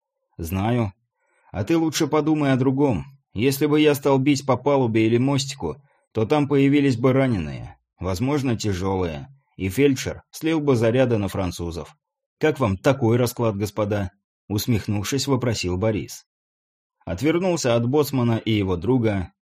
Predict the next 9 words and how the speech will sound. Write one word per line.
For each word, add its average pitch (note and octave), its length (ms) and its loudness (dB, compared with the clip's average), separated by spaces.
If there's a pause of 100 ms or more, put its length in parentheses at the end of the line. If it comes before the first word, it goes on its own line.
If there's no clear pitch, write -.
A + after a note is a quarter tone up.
переведя G#2 480 2
взгляд G#2 460 0
на A2+ 100 -2
пароход, G#2+ 500 0
где G2+ 220 0
уже A#2 300 0
начали B2 380 -2
спускать A2 500 -4
шлюпки. F2 640 -6